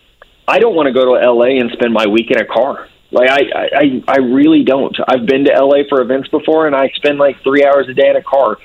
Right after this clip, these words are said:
Who has time for that with all the stuff we have to do at the Combine? Do you want players, you know, sitting in a car?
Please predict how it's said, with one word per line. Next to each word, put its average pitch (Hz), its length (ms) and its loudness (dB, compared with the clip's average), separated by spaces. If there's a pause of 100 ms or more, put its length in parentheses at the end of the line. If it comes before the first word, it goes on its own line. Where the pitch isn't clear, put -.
(200)
Who 208 80 2
has - 160 0
time 285 240 -2
for - 100 -4
that - 240 0
with 123 220 0
all 131 100 2
the 135 120 -2
stuff 143 240 -2
we 135 100 2
have 123 100 -2
to 123 80 0
do 127 120 2
at 127 80 -2
the 117 80 -4
Combine? 107 440 -2
Do 110 40 0
you 143 80 4
want - 160 -2
players, 147 480 0 (480)
you 120 80 0
know, 123 140 2 (120)
sitting 135 300 2
in 131 80 2
a 123 80 -2
car? 127 500 0